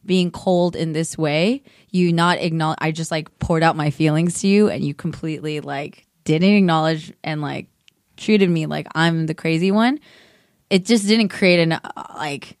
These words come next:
that's what I had to learn. That was the relationship where I had to learn how to deal with that.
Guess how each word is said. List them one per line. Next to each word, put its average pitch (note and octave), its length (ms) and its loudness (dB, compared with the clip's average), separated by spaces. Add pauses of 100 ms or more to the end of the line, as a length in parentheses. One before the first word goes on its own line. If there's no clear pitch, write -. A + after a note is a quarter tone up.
(360)
that's G3+ 140 0
what C#4+ 80 0
I - 60 2
had G#3+ 140 0
to F#3+ 60 0
learn. D#3+ 220 -2
That E3+ 100 0
was G3+ 120 0
the A3 80 0
relationship F3 400 0
where E3 80 0
I - 20 2
had E3 120 0
to D#3 60 -8
learn D#3 400 0
how D3+ 140 -2
to D#3 140 -4
deal D3+ 340 -4
with D#3 140 -2
that. - 280 -8